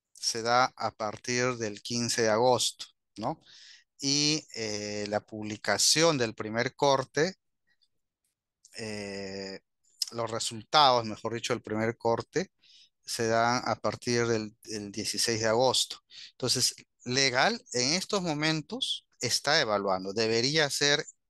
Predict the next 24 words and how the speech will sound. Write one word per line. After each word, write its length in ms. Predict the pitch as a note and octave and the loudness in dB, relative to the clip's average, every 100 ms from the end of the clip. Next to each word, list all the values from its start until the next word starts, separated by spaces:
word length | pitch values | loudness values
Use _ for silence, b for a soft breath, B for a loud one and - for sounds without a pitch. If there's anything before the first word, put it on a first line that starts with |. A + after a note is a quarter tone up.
| _ _ | _ _
desde 520 | C#3+ C3 A#2 G#2+ G#2+ G2+ | -16 -8 -6 -4 -4 -4
que 120 | G2 | -2
cerró. 540 | - G#2 G#2 B2 G2+ - | 0 0 2 2 0 -2
¿Cuándo 300 | D3+ D#3+ D#3 | -2 0 0
ha 40 | |
cerrado? 640 | D#3 - B2+ C#3 C3+ D3+ - b b b b b _ | 2 0 2 4 4 2 -6 b b b b b _
Ha 100 | B2+ | -2
cerrado 380 | - C3 C3+ C3 | 0 2 4 4
el 100 | C3 | 2
treinta 360 | A#2 A2 G#2 | -4 -6 -6
y 80 | G#2 | -6
uno 160 | A2+ A#2 | -4 -2
de 100 | G#2+ | -2
julio. 360 | - A2 F2+ F2 | -2 -8 -6 -4
Las 200 | G2 - | 0 0
observaciones 680 | G#2 A2 G#2+ G#2 C#3 D#3+ | 0 0 2 2 2 2
deberían 400 | C#3+ A2+ A2+ C3 | 4 2 2 0
estar 260 | C3+ - C3 | 0 0 0
enviándose 600 | B2 A#2+ A#2+ B2 C3 B2+ | 0 0 0 0 -2 -4
entre 400 | - G#2 G#2 G#2+ | -2 -4 -4 -4
el 100 | G2 - | -4 -6
primero 460 | - G#2 B2 G3+ A3 | -8 -4 0 2 2
de 80 | F3+ | 4
agosto 680 | D#3+ E3 E3+ - - G3 | 4 4 2 -2 -4 -6